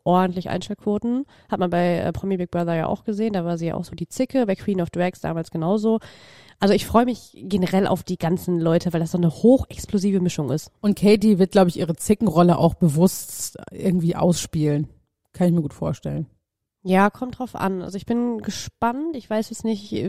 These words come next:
Speaker 1: wie sie das selber fand, wie sie da sich,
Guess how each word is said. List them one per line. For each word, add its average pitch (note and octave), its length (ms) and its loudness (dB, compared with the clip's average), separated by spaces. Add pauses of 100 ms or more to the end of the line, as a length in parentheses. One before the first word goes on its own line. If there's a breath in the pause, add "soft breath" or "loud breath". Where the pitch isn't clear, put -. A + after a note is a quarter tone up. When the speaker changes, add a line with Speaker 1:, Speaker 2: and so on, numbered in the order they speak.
(120)
Speaker 1:
wie G#3 220 -2
sie G3+ 120 -2
das G3 160 -6
selber G#3+ 300 4
fand, A3 560 -6
wie G3+ 100 0
sie G3+ 160 0
da F#3+ 260 2
sich, F#3+ 280 -4